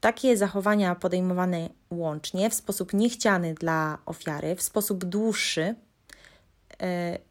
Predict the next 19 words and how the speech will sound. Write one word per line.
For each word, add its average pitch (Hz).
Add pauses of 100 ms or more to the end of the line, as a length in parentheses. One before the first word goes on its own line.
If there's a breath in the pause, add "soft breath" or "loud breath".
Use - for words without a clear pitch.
(140)
czyli 247
uporczywy, 190 (160)
mogą 277
stanowić 185
przestępstwo 175
uporczywego 175
nękania. 185 (1040 loud breath)
Nękanie 214
może 202
odbywać 196
się 185
także 180
poprzez 175
wypytywanie 208
o 175
ofiarę 165
w 160
jej 170
otoczeniu, 165